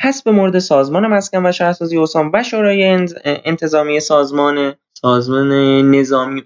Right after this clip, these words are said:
نظام مهندسی ساختمان اعلام تا در صورت محکومیت نسبت به برخورد انضباطی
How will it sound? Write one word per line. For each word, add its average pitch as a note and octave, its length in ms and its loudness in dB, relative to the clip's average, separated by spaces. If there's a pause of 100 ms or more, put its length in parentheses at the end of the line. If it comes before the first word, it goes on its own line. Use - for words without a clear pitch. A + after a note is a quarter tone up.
نظام C3+ 320 0
مهندسی C3 420 -2
ساختمان D3 580 -2
اعلام D3 340 -4
تا G3+ 120 -4
در D3 240 -4
صورت D3+ 500 -2
محکومیت C3 840 -2
نسبت C3 520 -2
به C3 80 -6
برخورد B2 600 -2
انضباطی A2+ 760 -2